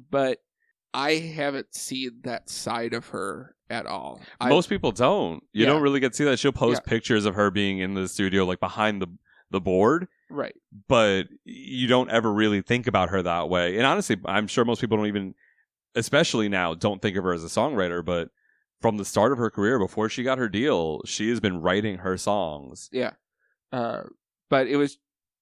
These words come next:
Speaker 1: really good to see the way she was interacting with the contestants and coaching them and being like,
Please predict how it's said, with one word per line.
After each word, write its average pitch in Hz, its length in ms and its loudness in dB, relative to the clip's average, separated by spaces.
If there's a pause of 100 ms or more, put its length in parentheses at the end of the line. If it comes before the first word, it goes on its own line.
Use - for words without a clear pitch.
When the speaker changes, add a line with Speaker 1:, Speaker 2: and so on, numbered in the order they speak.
(680)
Speaker 1:
really 165 240 2
good 156 180 0
to 143 60 -2
see 143 380 -2
the 131 100 -2
way 131 180 0
she 135 140 -8
was 127 120 -6
interacting 127 480 -4
with 131 140 -8
the - 80 -12
contestants 127 680 -10
and 117 240 -12 (680)
coaching 151 400 0
them 135 320 0
and 123 120 -6
being 123 280 -8
like, 123 240 -8